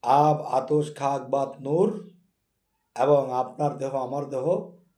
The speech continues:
আব, আতশ, খাক, বাত, নূর, এবং সেই পশু প্রাণীর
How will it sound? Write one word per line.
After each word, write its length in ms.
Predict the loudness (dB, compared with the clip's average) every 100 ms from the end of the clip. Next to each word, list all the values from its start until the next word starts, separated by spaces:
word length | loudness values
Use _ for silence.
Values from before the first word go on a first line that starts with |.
| _ -6
আব, 320 | 0 0 0
আতশ, 380 | -2 -4 -8 -6
খাক, 220 | -8 -6
বাত, 320 | -8 -10 -8
নূর, 420 | -2 0 0 -4 -20 _ -2
এবং 460 | 4 6 4 -2 -16 _ _ _ _ _
সেই 340 | -14 -10 -10 -10
পশু 300 | -10 -10 -4
প্রাণীর 560 | -2 -2 -4 -12 -18